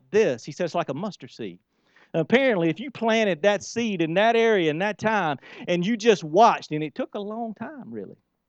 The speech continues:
Have you been taking a long time? It's, it's taken me a long time. I've been a, I've been a work in, in progress. I feel like I've been a mustard seed.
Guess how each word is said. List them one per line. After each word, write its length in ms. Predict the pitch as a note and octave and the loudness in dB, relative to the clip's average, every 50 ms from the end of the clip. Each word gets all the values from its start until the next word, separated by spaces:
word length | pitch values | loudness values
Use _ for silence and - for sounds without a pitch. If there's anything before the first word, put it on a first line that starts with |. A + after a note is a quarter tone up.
| _ _ _ _ _ _ _ _ _ _ _ _ _ _ _ - | _ _ _ _ _ _ _ _ _ _ _ _ _ _ _ -4
Have 160 | D#3 D#3+ D3 | -4 -4 -2
you 80 | G3+ A#3 | -2 -2
been 180 | G#3+ A3 G#3 | 0 -2 0
taking 300 | - G#3+ G#3+ G#3 - G3+ | 2 0 0 0 0 -4
a 80 | F#3 F3 | -4 -2
long 260 | F3+ G3 G3 F#3+ F#3 | -2 -2 -4 -4 -6
time? 380 | E3 G#3 G3+ G3+ F#3 F3+ E3+ E3 _ _ _ _ _ _ _ _ _ _ _ _ _ _ _ _ - | -6 -6 -6 -6 -8 -12 -16 -18 _ _ _ _ _ _ _ _ _ _ _ _ _ _ _ _ 0
It's, 220 | - G3+ B3 - - - | 0 0 0 0 -2 -2
it's 160 | A3+ A#3 - | -2 0 2
taken 320 | - A3+ G#3+ - - F#3 | 4 4 4 4 0 0
me 120 | F#3 A3 G#3 | 0 2 2
a 80 | E3 | 2
long 320 | D3+ D#3+ F3+ G3 F#3 D3+ B2+ | 2 2 2 0 0 -2 -4
time. 340 | - C#3+ A2 F#2 E2+ F#2+ - _ _ _ _ _ - - | -6 -6 -8 -8 -10 -16 -20 _ _ _ _ _ -2 2
I've 200 | G#3+ A3 F#3+ F3+ | 2 4 6 8
been 140 | G#3 G3+ | 8 8
a, 160 | F3 D#3 C#3+ - - - | 8 4 2 0 -2 -2
I've 140 | F3+ F3+ | 0 6
been 140 | E3+ A3+ A3 | 6 6 6
a 40 | G3 | 6
work 320 | E3 E3 G#3 G#3+ G3+ - | 4 4 4 4 2 0
in, 220 | G3 E3 D3 C3 - _ | -4 -6 -6 -8 -10 _
in 140 | - C#3+ C3 | -10 -10 -8
progress. 840 | - G3+ A3+ A3+ A3 E3 C3+ B2+ A#2 G2+ F#2 - - - - - - _ _ _ _ _ _ _ _ _ _ _ _ _ _ _ _ _ _ - - | -6 -6 -4 -4 -4 -6 -6 -8 -8 -8 -10 -16 -20 -20 -20 -20 -20 _ _ _ _ _ _ _ _ _ _ _ _ _ _ _ _ _ _ -14 -14
I 60 | D3 | -12
feel 220 | - - B3 A#3 | -4 0 0 2
like 180 | G#3 F#3+ E3 - | 2 2 2 2
I've 160 | F3 D#3 D3+ | 0 2 2
been 140 | F#3 F#3 E3+ | 0 0 0
a 40 | D3+ | -2
mustard 420 | D3 G3 A#3 G#3+ - - C#3+ - | -2 -4 -6 -6 -6 -10 -14 -12
seed. 320 | - - D#3 C3+ A#2 - | -6 -2 -2 -2 -2 -4